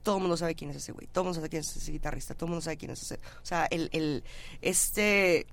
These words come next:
no sé, este respeto que se tiene a estos músicos que, que, pues,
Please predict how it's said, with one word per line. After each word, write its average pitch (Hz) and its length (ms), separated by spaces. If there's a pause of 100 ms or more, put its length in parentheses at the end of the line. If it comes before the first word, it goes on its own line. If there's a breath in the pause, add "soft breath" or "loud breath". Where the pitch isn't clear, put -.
no 190 120
sé, 214 100
este - 180
respeto 214 380
que 214 80
se 196 80
tiene 180 300
a - 20
estos 190 320
músicos 175 580
que, 156 340
que, 147 360
pues, - 280